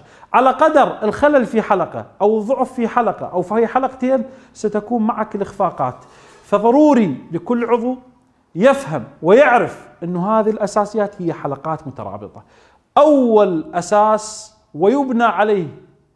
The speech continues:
باقي الأساسات هو قائمة الأحلام، قائمة الأهداف.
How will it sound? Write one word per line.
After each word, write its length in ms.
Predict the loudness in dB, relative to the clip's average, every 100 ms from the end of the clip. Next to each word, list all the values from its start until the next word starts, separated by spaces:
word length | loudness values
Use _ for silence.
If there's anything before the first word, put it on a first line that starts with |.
| _ _ -6
باقي 300 | 0 0 0
الأساسات 560 | -6 -4 -4 -4 -10 -10 _ _ _ _ _ -10
هو 160 | -6 -6
قائمة 480 | -6 -10 -8 -10 -12
الأحلام، 760 | -14 -14 -10 -8 -6 -8 -12 -16 _ _
قائمة 360 | -6 -6 -6 -8 -8
الأهداف. 600 | -8 -2 0 0 0